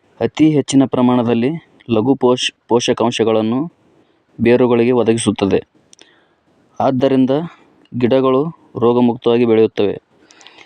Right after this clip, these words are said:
ಜೀವಾಮೃತ ಬಳಸಿದಂತಹ ಗಿಡಗಳು ಮತ್ತು ಬಳಸದಂತಹ ಗಿಡಗಳು ವ್ಯತ್ಯಾಸವನ್ನು ನೋಡಿದರೆ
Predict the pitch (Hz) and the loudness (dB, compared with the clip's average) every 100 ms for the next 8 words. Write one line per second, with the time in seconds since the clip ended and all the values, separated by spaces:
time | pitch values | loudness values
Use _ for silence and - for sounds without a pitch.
0 | _ - 123 123 123 135 151 147 143 127 | _ -12 -6 2 2 4 2 0 0 0
1 | 131 131 123 120 113 139 120 120 123 117 | 0 2 2 0 0 0 0 2 0 0
2 | 131 170 _ _ _ _ _ - 117 110 | -2 -4 _ _ _ _ _ -4 -2 -2
3 | - 131 117 123 - 120 123 135 143 120 | -2 0 0 0 0 0 2 0 0 0
4 | 117 117 110 131 175 _ _ _ _ - | 0 0 0 -2 -4 _ _ _ _ -4
5 | 107 - 127 127 127 127 123 120 113 110 | -4 -2 -4 0 2 4 2 2 0 0
6 | 117 170 - | 0 -2 -6